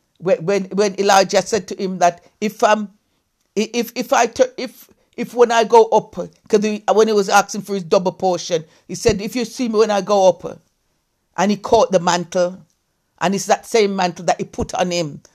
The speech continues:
to tell him, "This, this is what, this is what your future is." This is the ministry that you're in of the prophets. So we have to trust God, because that's why God puts it something, God puts all things in the Bible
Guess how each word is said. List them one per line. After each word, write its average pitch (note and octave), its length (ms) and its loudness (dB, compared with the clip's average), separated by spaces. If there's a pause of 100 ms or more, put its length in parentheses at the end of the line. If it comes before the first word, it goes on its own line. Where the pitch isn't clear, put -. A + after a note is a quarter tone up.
(140)
to F3+ 80 -12
tell F3+ 260 2
him, D#3 280 -8 (720)
"This, G3+ 360 -8
this G3+ 300 -10
is E3+ 160 -10
what, F3+ 360 -4 (500)
this F3 240 -10
is F3 140 -10
what F3 260 -2
your F3 160 -2
future F#3+ 460 -8
is." D#3+ 320 -6 (720)
This G#3 240 -6
is F#3 120 -6
the F#3+ 60 0
ministry E3 560 -6
that D#3+ 200 -2
you're E3+ 180 -2
in D#3 260 -8 (220)
of C#3+ 120 -6
the D#3+ 80 -2
prophets. - 720 -10 (1120)
So G#3 180 -2
we F#3+ 120 0
have F#3 120 0
to F3+ 80 -12
trust E3 420 -8
God, D3+ 400 -2 (720)
because D3+ 320 -2
that's F#3 260 -2
why E3+ 180 0
God F#3 280 0
puts - 240 -10
it F#3+ 140 -12
something, G3+ 500 -8 (440)
God G3+ 260 2
puts B3 200 -6
all A3 140 0
things G#3+ 260 -8
in A3 140 -6
the G#3 100 2
Bible F3 580 4